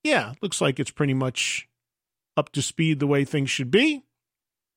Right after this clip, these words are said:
All right. So a lot of other stuff going on,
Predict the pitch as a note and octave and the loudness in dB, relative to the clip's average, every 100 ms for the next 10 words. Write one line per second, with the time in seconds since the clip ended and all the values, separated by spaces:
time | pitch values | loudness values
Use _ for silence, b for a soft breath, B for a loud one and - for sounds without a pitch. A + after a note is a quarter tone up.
0 | _ _ G3+ F3 G#2 - _ _ _ _ | _ _ 2 2 0 -10 _ _ _ _
1 | _ _ _ _ b b b b b - | _ _ _ _ b b b b b 4
2 | A3+ C4+ D4 C4 C4+ B3 - A#3+ - A3+ | 6 8 8 8 6 6 6 4 6 6
3 | G#3 G3 F#3+ F#3 | 6 6 6 4